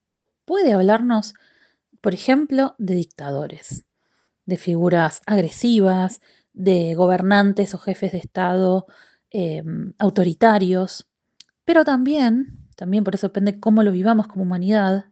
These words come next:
en qué nivel de conciencia, también nos ayuda a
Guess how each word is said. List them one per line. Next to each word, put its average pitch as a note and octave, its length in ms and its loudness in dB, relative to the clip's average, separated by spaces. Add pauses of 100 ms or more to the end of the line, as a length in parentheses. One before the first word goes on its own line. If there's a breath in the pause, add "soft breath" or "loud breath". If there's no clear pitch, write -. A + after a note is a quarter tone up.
en E3 160 -10
qué F3+ 320 -4
nivel F3 260 0
de F#3+ 80 -2
conciencia, F#3 720 -4 (600 soft breath)
también B3+ 360 0
nos A3 180 0
ayuda A#3 480 -2
a G3+ 320 -2